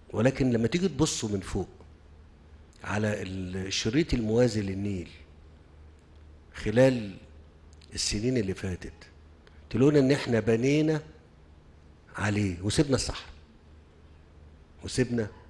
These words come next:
الز-، الظهير الصحراوي اللي موجود، اللي ممتد على أجناب النيل، اللي كنا ممكن نبني فيه مدن ونبني فيه حياتنا،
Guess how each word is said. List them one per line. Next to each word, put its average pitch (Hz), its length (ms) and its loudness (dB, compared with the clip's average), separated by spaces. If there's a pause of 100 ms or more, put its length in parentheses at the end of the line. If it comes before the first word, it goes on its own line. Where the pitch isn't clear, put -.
(300)
الز-، - 300 -6
الظهير 107 340 2
الصحراوي 131 480 2
اللي 113 160 0
موجود، 110 420 -2 (340)
اللي 104 120 0
ممتد 120 380 0
على 110 280 0
أجناب 117 300 0
النيل، 117 260 0
اللي 117 120 0
كنا 110 200 -2
ممكن 131 400 -2 (400)
نبني 117 280 2
فيه 127 160 0
مدن 120 320 2
ونبني 110 340 -2
فيه 113 200 -6
حياتنا، 127 580 0